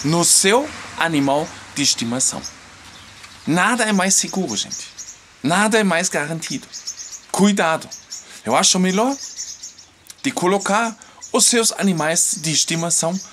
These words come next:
logo em isolamento. Né? No mínimo, no mínimo, duas, três, talvez quatro semanas.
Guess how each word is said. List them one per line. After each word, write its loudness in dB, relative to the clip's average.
logo 4
em -2
isolamento. -2
Né? -16
No 6
mínimo, 6
no 2
mínimo, 2
duas, 2
três, 0
talvez 0
quatro -4
semanas. -4